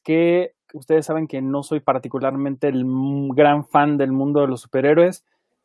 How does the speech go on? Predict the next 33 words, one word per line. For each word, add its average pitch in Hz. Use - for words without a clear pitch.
pero 156
ambas 175
me 170
parecieron 143
que 147
lo 123
que 131
hicieron 147
fue 147
revolucionar 135
algo 147
que 127
ya 143
estaba 156
un 151
poco 156
desgastado. 151
Metieron 160
muchísima 165
ironía, 147
muchi-, 156
mu-, 156
muchísimo 165
ingenio 165
a 160
la 151
hora 151
de 151
contar 139
sus 165
propias 156
historias. 165
Em, 143